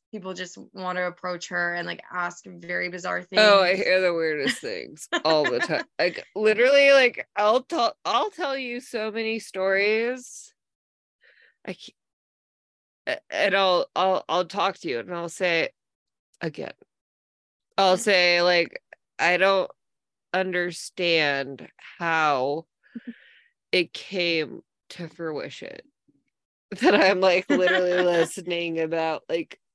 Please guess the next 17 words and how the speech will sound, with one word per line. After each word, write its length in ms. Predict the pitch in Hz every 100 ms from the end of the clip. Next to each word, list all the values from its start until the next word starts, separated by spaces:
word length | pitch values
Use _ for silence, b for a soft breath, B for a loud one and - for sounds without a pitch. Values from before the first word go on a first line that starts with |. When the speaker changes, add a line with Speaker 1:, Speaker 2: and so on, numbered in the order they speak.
| _
Speaker 2:
the 100 | 208 175
most 380 | 196 220 226
dramatic 580 | - 202 196 190 196 226 _
shit 680 | - - 175 165 214 - - _ _
in 180 | 180 175
just, 220 | - -
like, 160 | 196 359
a 260 | 180 175 - _
Speaker 1:
<laughs> 220 | 466 -
Speaker 2:
checkout 500 | - 214 170 147 131 -
stand. 400 | - - 160 147
I'm 80 | 190
like, 160 | 208 -
"Uh-huh. 420 | - 202 214 208 508 554 _ _ B -
Speaker 1:
<laughs> 800 | 240 - 359 359 - - - - 175
Speaker 2:
That's 320 | 202 214 -
great." 580 | - 185 240 226 -